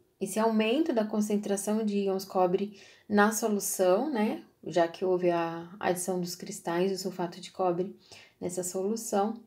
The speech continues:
então faz com que esse novo potencial, delta E, seja maior do que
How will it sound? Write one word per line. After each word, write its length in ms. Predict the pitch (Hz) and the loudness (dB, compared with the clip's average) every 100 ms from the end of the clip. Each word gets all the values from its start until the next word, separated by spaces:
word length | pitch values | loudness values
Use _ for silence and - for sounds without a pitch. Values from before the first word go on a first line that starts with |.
| - - - _ | -20 -20 -20 _
então 180 | - 214 | -2 2
faz 180 | 214 196 | 2 2
com 200 | 226 214 | 2 0
que 160 | 220 | 2
esse 180 | 208 214 | 0 2
novo 320 | 208 202 214 | 4 4 2
potencial, 840 | 214 214 214 202 202 - 175 175 196 | -2 -4 0 -2 -2 0 2 2 2
delta 400 | 175 180 180 170 | 2 2 0 -2
E, 260 | 165 - - _ - - _ _ | 0 -4 -8 _ -20 -20 _ _
seja 360 | - 196 185 196 | -4 0 2 2
maior 540 | 208 240 202 180 190 208 - | 2 4 6 6 6 0 -4
do 140 | 208 | -4
que 480 | 208 185 185 208 | 0 0 0 -2